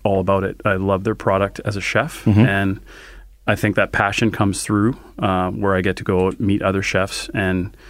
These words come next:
Speaker 1: you know, show them our great products, and they're the same ones that I use as a chef, so it, uh, completes a loop for me. It's great.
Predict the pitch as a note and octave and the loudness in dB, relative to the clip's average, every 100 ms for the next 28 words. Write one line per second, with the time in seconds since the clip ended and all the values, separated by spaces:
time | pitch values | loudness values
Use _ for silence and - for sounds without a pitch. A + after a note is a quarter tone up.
0 | - - - G2 F2+ - F#2+ F#2 F#2 F#2 | -20 -20 -4 0 0 0 0 0 0 -2
1 | - - F#2 - F2+ F#2 - - F#2 F2+ | -2 -4 -4 -2 -2 -2 -4 -10 -10 -10
2 | G#2+ C#3 F#2+ F2 - G2 F#2 F#2 F#2+ F2+ | -6 -4 -2 -4 -2 0 0 0 0 0
3 | F#2 F#2 G#2 - F#2 - F#2 - - E2+ | 0 -2 -4 -6 -6 -2 -2 -2 -6 -4
4 | E2+ - - - - - - - F2 - | -4 -8 -14 -20 -20 -20 -20 -6 -6 -2
5 | F2 E2 G#2 F2+ G2+ G2+ F#2 A#2 - - | -2 -2 -4 0 0 0 0 -2 -4 -8
6 | - A2 G#2+ - G#2+ F#2+ | -8 -8 -10 -8 -4 -4